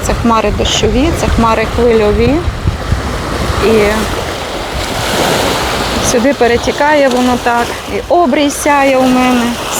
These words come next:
Сяючий обрій, друзі. Уявляєте? Дивіться, сяючий од-, обрій.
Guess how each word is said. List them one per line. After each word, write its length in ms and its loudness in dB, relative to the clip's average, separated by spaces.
Сяючий 580 2
обрій, 540 2
друзі. 360 -2
Уявляєте? 580 2
Дивіться, 460 0
сяючий 760 0
од-, 480 0
обрій. 320 -2